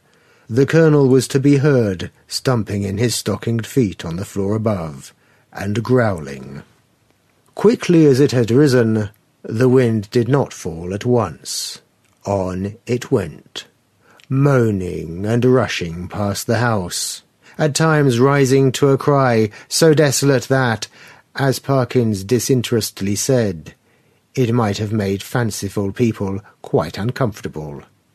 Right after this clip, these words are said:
Even the unimaginative, he thought after a quarter of an hour, might be happier without it. Whether it was the wind, or the excitement of golf,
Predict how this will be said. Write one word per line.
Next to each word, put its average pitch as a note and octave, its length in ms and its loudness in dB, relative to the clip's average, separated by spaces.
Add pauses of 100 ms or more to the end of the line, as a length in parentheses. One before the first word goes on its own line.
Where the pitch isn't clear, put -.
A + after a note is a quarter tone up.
(360)
Even A2+ 500 0
the A2+ 120 0
unimaginative, A#2 1080 -2 (140)
he G2+ 180 -6
thought F2+ 460 -4
after F#2+ 360 -6
a D#2+ 60 -8
quarter G2+ 380 -6
of E2 60 -10
an F2+ 160 -4
hour, F#2+ 400 -4 (640)
might A2 340 -2
be F#2+ 120 -6
happier G2 380 -6
without F2+ 460 -4
it. - 420 -16 (760)
Whether D#3 500 4
it C3+ 240 -2
was A#2 240 2
the G2+ 140 -2
wind, G#2 680 0 (520)
or C#3 200 2
the C#3 140 4
excitement G#2+ 760 -2
of A#2 140 -2
golf, A2+ 680 -4